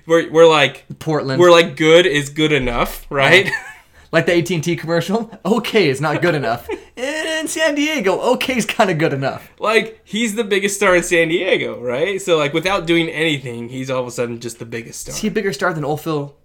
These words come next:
Speaker 2: Rivers? Well, they're not in San Diego anymore.
Speaker 1: They are not in San, they, this is the only professional sports team in San Diego.
Speaker 2: Okay. So
Speaker 1: If you,
Speaker 2: he
Speaker 1: if you
Speaker 2: kinda
Speaker 1: don't,
Speaker 2: wins
Speaker 1: if you don't count the, uh, the uh,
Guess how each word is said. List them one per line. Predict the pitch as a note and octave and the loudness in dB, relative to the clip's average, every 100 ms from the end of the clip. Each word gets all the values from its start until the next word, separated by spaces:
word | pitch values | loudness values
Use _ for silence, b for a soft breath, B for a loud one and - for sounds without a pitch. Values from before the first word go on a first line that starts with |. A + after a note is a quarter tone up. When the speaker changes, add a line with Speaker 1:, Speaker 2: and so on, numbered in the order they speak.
| - | -8
Speaker 2:
Rivers? | C#3+ C#3 C#3+ - _ _ | -8 -6 -8 -10 _ _
Well, | D3 | -6
they're | D3 | -4
not | F3+ D3 | -4 -6
in | |
San | C3+ B2+ | -6 -8
Diego | B2+ E3 C3+ | -6 -4 -4
anymore. | A2+ A2+ G#2+ | -6 -10 -8
Speaker 1:
They | C3+ | -4
are | C3 | -4
not | B2+ E3 | -2 -4
in | G3+ | -4
San, | D3+ C#3 C3+ | -4 -4 -4
they, | D3+ F3+ | -2 -2
this | D#3+ F3+ G3 | -2 -4 -4
is | G#3+ | -8
the | G3 | -6
only | G3 A3 G#3+ | -4 -4 -6
professional | - F#3 F#3 E3+ D#3 | -10 -2 -2 -2 -6
sports | - F3+ D3+ | -4 -8 -6
team | C#3 C3 | -10 -10
in | |
San | A#2+ C3+ | -8 -8
Diego. | B2+ B2+ A#2+ G#2 - b | -6 -6 -8 -12 -20 b
Speaker 2:
Okay. | C3 A#2+ A2 b b | -8 -8 -8 b b
So | E3+ | 2
Speaker 1:
If | E3+ | 2
you, | F3+ | 2
Speaker 2:
he | |
Speaker 1:
if | E3 | 0
you | G3 | 2
Speaker 2:
kinda | F#3+ | 4
Speaker 1:
don't, | F#3+ | 4
Speaker 2:
wins | E3 E3+ | 4 2
Speaker 1:
if | F3+ | 0
you | E3+ | 2
don't | D#3+ D3+ | 2 2
count | D#3 B2 | -4 -4
the, | C3 A#2+ A#2+ | -6 -8 -8
uh, | A#2+ B2 A2 | -8 -12 -12
the | C3 B2 A#2 A2+ - b b - | -8 -8 -8 -10 -14 b b -16
uh, | B2+ B2+ A#2+ A#2+ A#2+ | -12 -8 -8 -8 -10